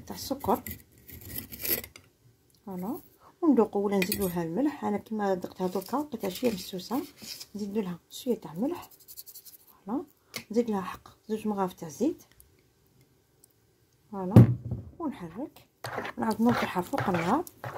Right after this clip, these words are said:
زيد تغلي غير الياطات ونطفيو عليها. فوالا الوصفة تاعنا راهي واجدة.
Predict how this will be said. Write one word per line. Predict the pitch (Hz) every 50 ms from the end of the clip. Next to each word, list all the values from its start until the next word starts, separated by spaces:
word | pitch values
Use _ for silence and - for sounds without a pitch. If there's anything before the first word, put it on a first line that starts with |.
| - -
زيد | 262 320 311
تغلي | - 302 254 220 208 202
غير | 226 285
الياطات | 247 208 185 165 160 - - 349 - - - -
ونطفيو | 349 330 - 220 - - - 180
عليها. | - - - - - - - - - _ - _ - - - - - - - - _ - - - - - - - - - - - - - - - - - - - - - - - -
فوالا | - 262 226 190 196 254 - - - - - - _ - - - - - - - - - - - - - - - - - - - - - - - - - - - - - - - - - - - -
الوصفة | 269 247 220 220 - -
تاعنا | - 208 254 285
راهي | 269 220 202 185 175 170 156
واجدة. | 156 160 160 156 - - - - -